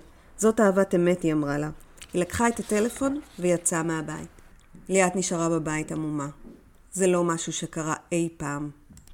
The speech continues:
נוי יצאה בסערה והתקשרה לאלון בוכה. אלון אמר לה שתעלה על אוטובוס, הוא יפגוש אותה באמצע הדרך והם ייסעו אליו הביתה יחד.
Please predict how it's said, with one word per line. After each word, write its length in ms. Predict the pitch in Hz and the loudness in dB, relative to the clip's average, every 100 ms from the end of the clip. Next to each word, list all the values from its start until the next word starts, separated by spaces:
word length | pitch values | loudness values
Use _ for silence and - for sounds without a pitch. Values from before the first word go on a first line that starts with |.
| - | -6
נוי 140 | 202 233 | 0 2
יצאה 280 | 233 226 202 | 4 4 4
בסערה 520 | 214 - 196 190 196 | 2 4 4 4 4
והתקשרה 520 | 190 180 180 180 175 | 2 2 -4 0 2
לאלון 380 | 175 160 160 165 | 4 2 0 -2
בוכה. 300 | 160 - 160 - - - | -4 -4 -4 -6 -12 -2
אלון 200 | 175 196 | 2 4
אמר 260 | 190 185 185 | 4 4 2
לה 80 | 190 | 0
שתעלה 520 | 185 180 160 165 170 | -2 -2 2 2 4
על 100 | 170 | 2
אוטובוס, 460 | 175 190 220 240 | 0 -2 0 2
הוא 80 | 165 | 2
יפגוש 300 | 165 190 196 | 2 2 2
אותה 180 | 220 196 | 2 2
באמצע 440 | 165 175 185 190 | 2 2 0 0
הדרך 520 | 165 156 170 202 240 180 | 0 4 2 2 -2 0
והם 160 | 170 | 0
ייסעו 280 | 170 - 190 | 2 2 4
אליו 260 | 175 160 160 | 4 4 0
הביתה 460 | 151 143 151 165 | -2 -2 -4 -2
יחד. 460 | 160 151 - - - | -2 -2 -4 -10 -14